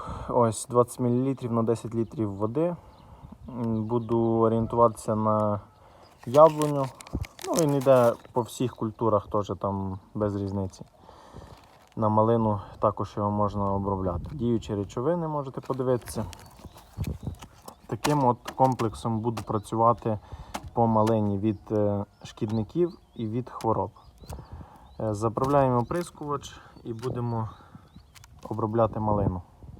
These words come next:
І так, покропив я вже половину малини і хотів вам розказати, е, деталі. Ці препарати, які я вам показую, ними працюю я сам по малині. Е, комусь вони подобаються, комусь ні. Хтось може працювати іншими препаратами, які знає.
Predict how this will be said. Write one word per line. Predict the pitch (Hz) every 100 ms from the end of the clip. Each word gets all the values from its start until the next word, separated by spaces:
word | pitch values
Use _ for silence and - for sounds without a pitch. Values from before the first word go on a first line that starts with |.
| - - - - - - -
І |
так, | 131 131 - - - - -
покропив | 120 135 160 165
я | 151
вже | 139
половину | 131 143 147 143
малини | 139 147 180 143 104 - - - - - - -
і | 131 131 131 -
хотів | - 123 - 156
вам | 151 135
розказати, | 127 - 131 131 127 123 110 - - - - - - - - - -
е, | 120 113 110 104 -
деталі. | 117 123 135 113 101 - - -
Ці | -
препарати, | 170 170 151 170 165 147
які | 135 151
я | 147
вам | 147 139
показую, | 143 196 190 151 127
ними | 120 151 165
працюю | 135 127 - 147 143
я | 127 127
сам | - 104 98
по | 110
малині. | 104 101 98 92 87 - - - - - -
Е, | 113 110 -
комусь | 135 170 202 -
вони | 156 156
подобаються, | 147 143 180 170 165 143 -
комусь | 127 131 127 120
ні. | 160 175
Хтось | 170 - 131 -
може | 131 123
працювати | 120 123 - 123 120 131
іншими | 160 170 160 147
препаратами, | - 131 139 131 127 131 127
які | 123 - 120
знає. | 127 123 117